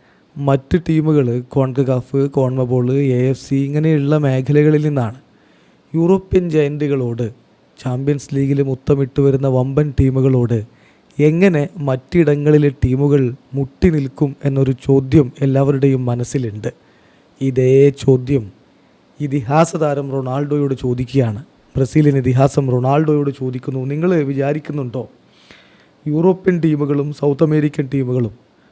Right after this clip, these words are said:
അതുപോലെ മറ്റ് ടീമുകളും തമ്മിലൊരു ബിഗ് ഡിഫറൻസ് ഉണ്ട്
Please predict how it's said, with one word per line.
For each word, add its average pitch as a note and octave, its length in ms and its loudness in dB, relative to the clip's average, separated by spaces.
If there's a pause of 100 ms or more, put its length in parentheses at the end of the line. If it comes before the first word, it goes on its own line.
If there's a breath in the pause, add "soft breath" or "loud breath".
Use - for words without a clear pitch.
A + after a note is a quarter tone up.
(120)
അതുപോലെ C#3+ 320 4
മറ്റ് C#3 440 -2 (120)
ടീമുകളും D3 460 -4
തമ്മിലൊരു B2+ 380 -8
ബിഗ് C3+ 440 -6
ഡിഫറൻസ് D3+ 440 -2
ഉണ്ട് C3+ 280 -2